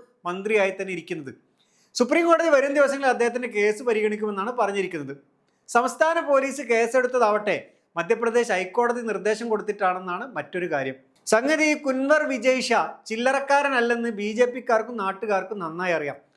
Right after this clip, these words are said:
കുറച്ച് കൊല്ലങ്ങൾക്ക് മുമ്പാണ് മധ്യപ്രദേശ് മുഖ്യമന്ത്രി ശിവരാജ് സിംഗ് ചൗഹാന്റെ ഭാര്യയ്ക്കെതിരെ അടക്കം അശ്ലീല ചുവയോടെ സംസാരിച്ച് വാർത്തകളിൽ ഇദ്ദേഹം ഇടം പിടിച്ചത്.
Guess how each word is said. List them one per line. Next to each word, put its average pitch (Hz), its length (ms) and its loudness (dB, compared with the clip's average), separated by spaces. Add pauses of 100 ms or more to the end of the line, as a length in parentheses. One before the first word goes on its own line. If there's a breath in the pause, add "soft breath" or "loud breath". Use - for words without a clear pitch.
(140)
കുറച്ച് 247 300 4
കൊല്ലങ്ങൾക്ക് 277 480 2
മുമ്പാണ് 247 400 2
മധ്യപ്രദേശ് 254 600 0
മുഖ്യമന്ത്രി 233 560 -2
ശിവരാജ് 240 540 2
സിംഗ് 262 240 -10
ചൗഹാന്റെ 226 520 2
ഭാര്യയ്ക്കെതിരെ 214 760 0
അടക്കം 202 400 2 (540)
അശ്ലീല 262 480 2
ചുവയോടെ 254 380 4
സംസാരിച്ച് 214 560 -2
വാർത്തകളിൽ 202 560 2
ഇദ്ദേഹം 196 300 -2
ഇടം 175 180 -6
പിടിച്ചത്. 143 400 -10